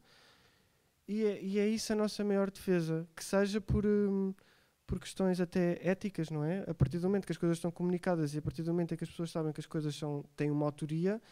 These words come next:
depois, para irem por cima dessa autoria, eh, copiar as coisas, vão ter que passar por cima de questões éticas, que sejam lá elas quais forem. E é a nossa,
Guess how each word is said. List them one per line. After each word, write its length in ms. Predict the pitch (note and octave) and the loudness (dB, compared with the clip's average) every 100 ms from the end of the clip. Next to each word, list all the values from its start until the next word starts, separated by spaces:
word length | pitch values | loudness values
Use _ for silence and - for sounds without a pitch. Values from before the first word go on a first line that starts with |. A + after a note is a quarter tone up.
| - | -20
depois, 420 | - - G#3+ F3+ - - _ _ _ _ | -6 4 4 4 -4 -20 _ _ _ _
para 420 | - F3 E3 D#3 C#3+ _ _ _ _ _ _ - | 2 4 4 2 -2 _ _ _ _ _ _ -4
irem 220 | F3 D#3+ | 0 0
por 140 | D3 | 0
cima 300 | - F3 D#3 | -4 0 0
dessa 240 | D3 D3 D#3+ | 0 -2 -4
autoria, 520 | C#3+ D#3+ E3 C#3+ C3 - - _ _ _ - | -4 0 2 2 -2 -8 -20 _ _ _ -6
eh, 180 | C#3 C3+ | -4 -4
copiar 400 | D#3+ - D3 C#3+ | -4 -2 -2 -2
as 100 | C#3 | -4
coisas, 480 | - E3 E3+ F3 - | -4 -4 -4 -8 -8
vão 200 | D#3+ D#3+ | -8 -8
ter 220 | - D3+ | -8 -8
que 60 | |
passar 280 | - D3+ D3+ | -4 -4 -4
por 140 | D3 - | -6 -8
cima 240 | D3 D3 | -6 -6
de 100 | C#3 | -8
questões 360 | - - C#3+ C3+ | -12 -4 -2 0
éticas, 460 | D3 F#3+ F#3+ F3 _ _ _ _ _ - | -2 -4 -6 -6 _ _ _ _ _ -14
que 60 | |
sejam 260 | - C#3 C3+ | -8 -4 -2
lá 100 | B2 | -2
elas 240 | B2 B2+ | -4 -8
quais 160 | C3 B2+ | -10 -14
forem. 260 | - C3+ - _ _ - _ - - - - - - _ - | -14 -18 -20 _ _ -20 _ -20 -20 -20 -20 -20 -20 _ -14
E 260 | C#3 C3 B2+ | -8 -4 -2
é 120 | B2+ | -2
a 20 | |
nossa, 680 | C3 B2+ - B2+ A#2+ A#2+ | -4 -6 -8 -10 -8 -10